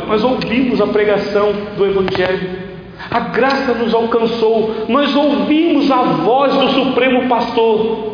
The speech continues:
Nós ouvimos o convite que ele disse: "Vinde a mim, você que está cansado, sobrecarregado, que eu vou aliviar vocês." Ouvimos esta mensagem e nós então nos rendemos.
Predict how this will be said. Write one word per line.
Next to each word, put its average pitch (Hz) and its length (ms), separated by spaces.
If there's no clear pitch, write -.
Nós 262 160
ouvimos 285 540
o 277 140
convite 277 600
que 254 120
ele 254 300
disse: 254 320
"Vinde 302 520
a 285 60
mim, 285 800
você 277 300
que - 100
está 269 160
cansado, 262 760
sobrecarregado, 240 1120
que 247 40
eu 254 80
vou 240 160
aliviar 233 460
vocês." 226 800
Ouvimos 339 580
esta 262 180
mensagem 269 600
e 202 60
nós 202 260
então 185 680
nos 151 140
rendemos. 135 720